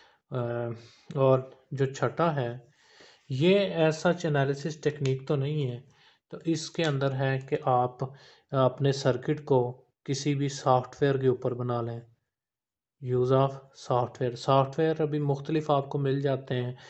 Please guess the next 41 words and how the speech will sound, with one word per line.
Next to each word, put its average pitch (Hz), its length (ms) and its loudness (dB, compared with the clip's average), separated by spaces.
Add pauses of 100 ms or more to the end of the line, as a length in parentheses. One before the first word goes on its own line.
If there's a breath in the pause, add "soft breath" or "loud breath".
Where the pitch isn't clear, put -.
(320 loud breath)
ऑनलाइन, 127 420 4
जिस 131 220 2
तरह 135 220 4
से 131 160 2
आपके 127 300 0
पास 131 600 0
Proteus 139 500 4
हो 135 180 4
गया, 123 240 -2 (1600 soft breath)
Proteus 143 380 4
पे - 140 2
आप 139 200 4
सारा 143 300 4
सर्किट 143 360 0
बना 143 320 2
के 165 160 -2
उसको 151 260 -4
सिमुलेट 131 500 2
कर 123 180 0
सकते 117 380 -8
हैं। 117 220 -10 (380 loud breath)
सिमुलेट 143 460 2
का 147 100 2
मतलब 139 400 0
ये 151 100 2
है 160 80 -2
कि 156 140 -6
आपको 139 1080 2
जिस 135 280 -4
तरह 139 180 2
से 131 120 2
अभी 135 200 2
आपने 135 240 0
कैलकुलेट 139 500 0
करना 143 260 2
है, 139 140 2
ये 139 160 6
सारी 131 240 0
टेक्निक 131 420 0
यूज़ 131 240 0
करके 131 420 -2